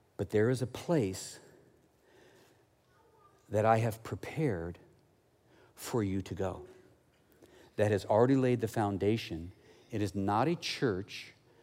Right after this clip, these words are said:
that is about holy huddles, but it is a church that has a heart for the city and has a humility for the world.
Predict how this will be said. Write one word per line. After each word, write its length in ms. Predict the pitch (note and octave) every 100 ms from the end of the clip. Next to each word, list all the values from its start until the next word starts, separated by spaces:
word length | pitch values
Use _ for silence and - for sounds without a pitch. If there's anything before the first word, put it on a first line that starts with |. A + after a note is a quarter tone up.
| _ -
that 240 | G#2+ G#2
is 140 | G#2
about 380 | G#2 G#2+ G2+ G#2+
holy 400 | - - A#2+ A2+
huddles, 680 | F#2+ - A#2 D#2+ F#2+ - - _ _ _ _ _ -
but 100 | G2
it 100 | G#2
is 140 | G2+
a 40 | G#2+
church 680 | - - D3+ F#2+ - - - - _
that 140 | G2
has 180 | G2+ G2+
a 60 | G#2
heart 500 | - - C3 D3+ - - -
for 180 | - F#2+
the 100 | G2
city 520 | - C3+ A#2+ F2 A2 _ _ _ _ _ _ _ _ _ _
and 120 | G2+
has 180 | G2+ G2
a 40 | G2
humility 720 | G#2 F#2+ A2+ A2+ F2+ E2+ F2+
for 240 | - F#2+
the 100 | F2+
world. 520 | D#2+ F2+ F2+ F2 G#2